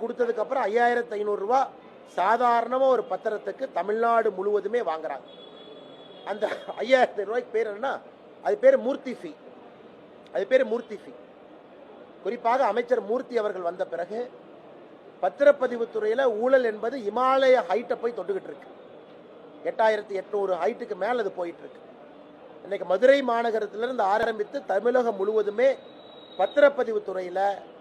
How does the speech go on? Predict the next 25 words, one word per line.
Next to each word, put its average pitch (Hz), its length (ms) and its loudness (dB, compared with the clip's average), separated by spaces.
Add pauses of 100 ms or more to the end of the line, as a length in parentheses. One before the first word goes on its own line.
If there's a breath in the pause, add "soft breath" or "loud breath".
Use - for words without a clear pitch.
(120)
புரோக்கர் 254 500 6 (100)
லாபி 220 220 4 (100)
மட்டும்தான் 185 320 -4
இருக்காங்க. 139 260 -14 (1080)
அவர்கள் 247 320 2
இன்னைக்கு 226 220 -4 (100)
தனியா 247 240 2 (120)
பத்திரப்பதிவை 220 600 0
தாண்டி, 196 300 -4
ஏன் 214 140 -6
power 226 240 2
of 240 120 -2
attorney 208 320 -2
இருக்கு. 160 200 -12 (920)
power 208 280 2
of 240 120 0
attorney 240 280 -2 (100)
இலவசமாக 247 680 0
செய்யக்கூடிய 220 420 -4 (120)
வேலையை 196 260 0 (100)
கூட 156 120 -4 (1040)
இன்னைக்கு 285 420 0 (640)
ஐயாயிரத்து 220 400 2
ஐந்நூறு 185 260 -8
கொடு, 160 200 -4